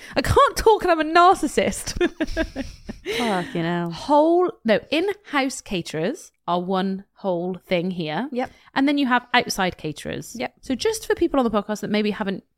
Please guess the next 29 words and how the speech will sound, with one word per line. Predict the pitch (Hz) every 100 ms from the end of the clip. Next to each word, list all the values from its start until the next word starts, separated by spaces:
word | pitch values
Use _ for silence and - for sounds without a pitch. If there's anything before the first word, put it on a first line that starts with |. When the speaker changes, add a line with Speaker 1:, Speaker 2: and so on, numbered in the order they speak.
| _ -
Speaker 1:
been | 185
involved | 175 165 160
in | 165
this, | 233 -
outside | 320 - 220 175
caterers | 180 160 - 151 175
are | - 175
catering | 311 294 226
companies | 185 156 165 160 160 - - _ _
that | 170 156 -
come | - 254 240
into | 214 208 208 - 202 180 175
different | 196 - 180 170
venues | 170 160 160 165 165 - _ _ _ _ _ -
to | - 196
work | 170 170 -
there. | 160
They | 170
don't, | 185 -
they're | 180
not | 185 -
based | 170 160 -
at | 165 -
that | -
venue, | - 107 107
basically. | 107 - - - -
Speaker 2:
So | -
basically | 202 208 151 180
they | 180 175